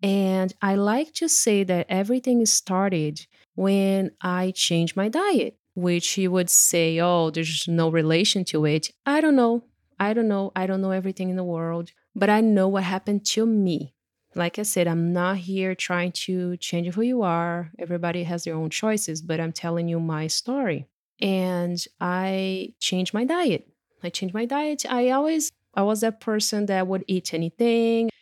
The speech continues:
that was very, you know, chill. There's no problems at all. But I also never really had any sort of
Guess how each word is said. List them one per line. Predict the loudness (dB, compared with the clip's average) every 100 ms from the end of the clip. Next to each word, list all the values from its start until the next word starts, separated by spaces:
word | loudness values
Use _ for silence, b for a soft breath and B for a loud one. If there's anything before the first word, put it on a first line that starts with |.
| B _ -6
that | -2 -2 0
was | 0 0 0 -2 -2 -2 -4
very, | 0 2 0 -2 -4 -10 _ _
you | -2
know, | -2 0
chill. | 0 4 4 4 4 2 0
There's | -2 -4
no | -2 -2
problems | -2 -4 0 0 0 0
at | 0
all. | 2 0 -2 b b b b b b _ 0
But | 2
I | 2
also | 2 2
never | 2 2 2 2
really | 2 2 2
had | -2 -2 0 2 2 2 -2 -8 -18 _ -6
any | -2 0 0
sort | -2 -2 -2
of | -2 -4